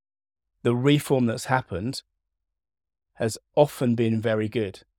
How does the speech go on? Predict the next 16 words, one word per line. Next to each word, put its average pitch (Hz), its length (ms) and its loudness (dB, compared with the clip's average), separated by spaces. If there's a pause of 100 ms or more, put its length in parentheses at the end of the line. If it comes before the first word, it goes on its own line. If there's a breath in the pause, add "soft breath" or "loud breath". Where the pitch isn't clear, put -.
(220)
And 117 100 -2
in 113 120 -4
some 147 240 0
case, 110 360 -6
it's, - 300 -10 (180)
it's - 320 -8 (160)
not, 110 360 -2
but 101 160 -6
often 117 340 -4
it's 101 140 -8
been 104 180 -2
very 101 220 -4
good, 98 200 -6
particularly 113 540 -4
around, 101 320 -8 (680)
um, 101 400 0